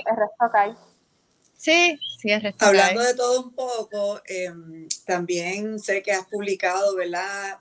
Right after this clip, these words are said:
Speaker 3: Manuales, manifiestos, eh, no sé si tengas, ¿verdad? Un libro también que venga por ahí. Háblanos un poquito de esas publicaciones.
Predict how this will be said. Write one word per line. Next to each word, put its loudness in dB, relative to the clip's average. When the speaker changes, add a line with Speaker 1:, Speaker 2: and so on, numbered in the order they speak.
Speaker 3:
Manuales, -4
manifiestos, -6
eh, -4
no -6
sé -4
si -6
tengas, -4
¿verdad? -2
Un -4
libro 2
también -8
que 0
venga -2
por -2
ahí. 0
Háblanos 0
un -8
poquito -6
de 2
esas -8
publicaciones. -6